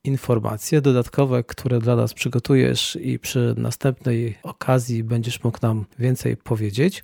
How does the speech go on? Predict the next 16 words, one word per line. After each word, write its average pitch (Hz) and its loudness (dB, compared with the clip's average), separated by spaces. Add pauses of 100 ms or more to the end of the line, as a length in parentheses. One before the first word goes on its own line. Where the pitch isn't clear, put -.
(120)
Dyrektor 147 2
generalny 135 2
firmy, 117 0 (300)
która 113 0
właśnie 113 -4
wypuściła 120 -2
ten 113 -2 (100)
utwór, 151 2
powiedział: 127 2 (160)
„Cieszymy 139 2
się, 147 4
że 131 2
jesteśmy 143 0
jednym 135 0
z - -10
pionierów 131 2